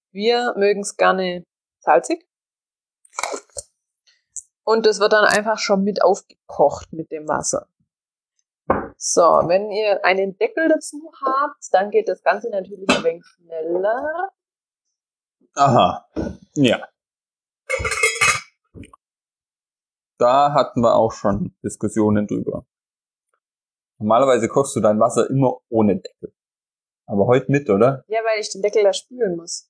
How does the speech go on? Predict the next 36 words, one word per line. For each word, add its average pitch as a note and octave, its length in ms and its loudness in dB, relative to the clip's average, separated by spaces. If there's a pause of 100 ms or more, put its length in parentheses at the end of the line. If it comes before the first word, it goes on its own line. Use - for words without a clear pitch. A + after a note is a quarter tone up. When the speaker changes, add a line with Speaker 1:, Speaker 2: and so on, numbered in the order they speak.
(120)
Speaker 2:
Denkst A2 220 -6
du, A2+ 80 2
hast G#2+ 140 -2
hier A2 120 2
so G2+ 60 0
eine G2+ 160 2
Vorbildfunktion D3+ 880 -4
für - 60 -14 (160)
Speaker 1:
Ja, A#3 100 4
Speaker 2:
andere? A#3+ 120 2
Speaker 1:
ich A#3 60 -2
hab A#3+ 120 0
da B3+ 60 2 (100)
einen A3 140 -10
ge-, A3 200 0
gewissen C4 360 -4
Bildungsauftrag F3+ 920 -2
Speaker 2:
Boah. - 340 -2
Speaker 1:
mit F#3 120 -4
dem F3 180 -4
Podcast. - 240 -6
Speaker 2:
Aber A2+ 200 2
sonst, A2 460 0 (640)
wenn A2 120 -4
wir G#2+ 100 0
unter C3 200 0
der G#2+ 140 4
Woche C3 220 2
Nudeln C#3+ 360 -6
kochen, C#3+ 380 -6
dann A#2+ 240 -10
packst - 240 -6
du D#3+ 60 -20
den D3+ 160 -20
Deckel C3 380 0
drauf. - 120 -20